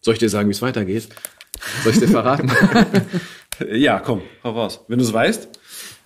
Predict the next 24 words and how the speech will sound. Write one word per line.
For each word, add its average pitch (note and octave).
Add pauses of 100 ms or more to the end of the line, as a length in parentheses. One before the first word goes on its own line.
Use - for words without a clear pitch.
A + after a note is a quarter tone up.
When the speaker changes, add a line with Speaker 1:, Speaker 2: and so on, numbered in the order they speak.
(120)
Speaker 1:
Ich D3
weiß F#3+
es A2+
ja. F#2+ (1120)
Also B2+
der, A#2
der G#2
Onkel B2+
sagt G#2+
dann, G2
„Kalle, G#3+
du F#3+
bist.“ A2
Und F#2
dann F#2
sagt D2+
der D2
Kalle, - (380)
„Ja, B2+
ja, D#3
äh, A#2
ich -
hab E3+
schlafgewandelt. G2